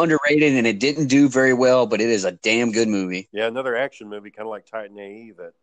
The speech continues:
Speaker 2: that tanked.
Speaker 1: A little bit, yeah. They, uh, they took the storyline of Treasure Island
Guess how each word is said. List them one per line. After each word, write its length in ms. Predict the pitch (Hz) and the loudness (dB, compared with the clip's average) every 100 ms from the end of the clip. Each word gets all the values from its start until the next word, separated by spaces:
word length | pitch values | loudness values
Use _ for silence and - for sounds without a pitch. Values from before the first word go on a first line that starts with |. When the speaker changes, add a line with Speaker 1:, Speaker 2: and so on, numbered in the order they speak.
| - | -20
Speaker 2:
that 160 | 90 | -20
tanked. 220 | _ 113 110 | _ -4 -2
Speaker 1:
A 40 | |
little 200 | 120 143 | 0 -2
bit, 200 | 156 185 - | -2 -4 0
yeah. 240 | 165 113 - _ - _ | 0 0 -4 _ -20 _
They, 220 | 123 127 | 0 4
uh, 140 | 123 113 | 4 4
they 120 | 117 | 2
took 200 | - 139 | 0 -2
the 60 | - | -2
storyline 720 | - 143 139 135 135 131 123 | 0 2 4 4 2 2 2
of 460 | 117 113 110 104 | 2 4 4 2
Treasure 680 | - 135 127 127 120 113 - | 0 0 2 2 2 0 0
Island 520 | 113 143 110 87 - | 0 0 0 -4 -10